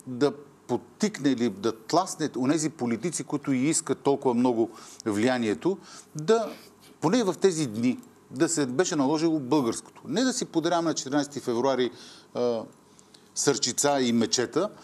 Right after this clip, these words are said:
а да можеше на Лазаров ден, например, да мом-, момите да отидат в, а, къщата на момъка и там да се обяснят, защото това е било единственото в целия свят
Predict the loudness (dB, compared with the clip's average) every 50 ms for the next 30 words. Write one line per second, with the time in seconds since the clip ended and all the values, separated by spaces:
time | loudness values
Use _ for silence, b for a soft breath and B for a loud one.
0 | B B B B 2 2 4 2 2 2 2 2 2 0 0 0 0 0 0 2
1 | 2 2 2 2 2 0 0 0 0 2 2 2 2 0 -2 -4 -2 -2 0 0
2 | 0 -2 -2 -4 -4 0 0 0 0 -2 B B B B B -2 0 2 4 4
3 | 4 4 2 2 2 0 0 2 2 2 2 2 2 0 0 2 2 0 0 0
4 | 2 2 2 4 4 2 2 0 0 0 0 0 -2 -2 0 0 0 0 2 0
5 | 0 0 0 -2 0 0 2 2 2 0 -4 B B B B -6 -2 0 2 2
6 | 4 2 2 0 0 0 0 0 0 0 -2 -2 -2 -4 -2 -2 -2 -2 0 0
7 | -2 -2 -2 -4 -4 -4 -4 -4 -4 -6 -6 -6 -4 -2 0 0 -2 -2 0 0
8 | 0 0 0 -2 -6 -6 -4 -4 -2 -2 -2 -2 -2 -4 -4 -4 -4 -6 -10 -14
9 | -16 -14 -8 -6 -6 -6 -4 2 2 2 4 4 2 0 0 -2 -2 -2 -4 -6
10 | -12 -20